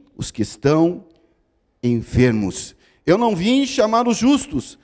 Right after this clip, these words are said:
mas sim os pecadores ao arrependimento.'"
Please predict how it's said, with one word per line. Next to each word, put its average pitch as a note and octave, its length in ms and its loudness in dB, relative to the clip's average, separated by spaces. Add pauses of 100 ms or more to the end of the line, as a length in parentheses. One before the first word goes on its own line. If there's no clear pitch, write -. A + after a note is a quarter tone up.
(160)
mas B2+ 240 -2
sim A3+ 440 -4 (240)
os D#3 520 2 (340)
pecadores B2+ 1040 0
ao A#2 440 0
arrependimento.'" A#2+ 2000 -4